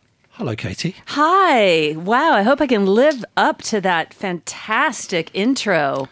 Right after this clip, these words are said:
Speaker 1: Thank you very much. It's,
Speaker 2: I
Speaker 1: well, let's see, shall we?
Speaker 2: I like the hosannas, the, uh, the idea of hosannas.
Speaker 1: Hosanna, ho-, I always like to get hosannas in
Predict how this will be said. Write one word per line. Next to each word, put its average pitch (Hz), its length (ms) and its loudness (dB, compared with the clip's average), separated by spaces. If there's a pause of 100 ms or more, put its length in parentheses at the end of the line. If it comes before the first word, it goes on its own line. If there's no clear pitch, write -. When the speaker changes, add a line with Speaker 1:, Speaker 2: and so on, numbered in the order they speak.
(120)
Speaker 1:
Thank - 260 -6
you 190 60 2
very 156 200 0
much. 202 400 -4 (140)
It's, 202 200 0
Speaker 2:
I - 100 -20
Speaker 1:
well, 170 200 0
let's 151 220 -6
see, 208 240 -2
shall 123 240 -4
we? 190 220 -4
Speaker 2:
I 208 100 -2
like 240 160 -2
the 208 120 -2
hosannas, 170 1000 -2
the, 160 200 -6
uh, 160 120 -2
the 165 120 -2
idea 175 320 0
of 156 60 -2
hosannas. 151 800 -4 (260)
Speaker 1:
Hosanna, 139 400 -6
ho-, 170 220 -6
I 170 280 -2
always 170 420 -2
like 147 200 -4
to 135 100 -8
get 117 260 -8
hosannas 110 840 -6
in 113 300 -4